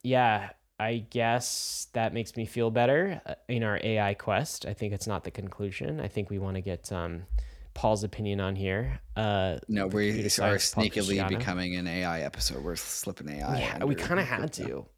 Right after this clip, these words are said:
Speaker 1: after that
Speaker 2: Mm-hmm.
Speaker 1: Eliezer
Speaker 2: Right.
Speaker 1: episode. It was just, um, and the intersection with crypto is really interesting. W-, last thing I'll ask you, which is what we last asked him last, is, um, his answer on crypto. Y-, he was a bit like, uh, "Show me."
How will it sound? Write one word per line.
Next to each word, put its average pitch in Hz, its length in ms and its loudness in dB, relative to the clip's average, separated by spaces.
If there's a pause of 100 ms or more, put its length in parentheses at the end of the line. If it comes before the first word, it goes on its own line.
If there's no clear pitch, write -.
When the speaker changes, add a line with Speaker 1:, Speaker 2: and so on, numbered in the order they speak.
(100)
Speaker 1:
after 110 340 0
that 95 180 2 (160)
Speaker 2:
Mm-hmm. 117 60 -2
Speaker 1:
Eliezer 107 360 -2
Speaker 2:
Right. 85 60 -2
Speaker 1:
episode. 78 420 -4
It 71 80 -8
was 104 160 -4
just, - 560 -4
um, 101 440 -4 (120)
and 123 300 2
the 135 200 4
intersection 151 460 4
with 117 140 0
crypto 110 260 0
is 101 120 -2
really 104 200 2
interesting. 131 360 0
W-, - 220 -2
last 127 340 4
thing 123 160 2
I'll 107 160 4
ask 113 320 2
you, 110 300 4
which - 180 -4
is 104 220 -4
what 107 140 2
we 104 80 4
last 104 340 2
asked 113 220 0
him 117 140 2
last, 98 380 0
is, 107 200 -4
um, 101 340 -2 (380)
his 127 180 4
answer 131 260 4
on 110 80 2
crypto. - 540 0 (440)
Y-, - 180 -4
he 120 180 4
was 120 140 6
a 165 60 4
bit 247 200 6
like, 160 360 8
uh, 135 440 6
"Show 127 420 4
me." 92 340 0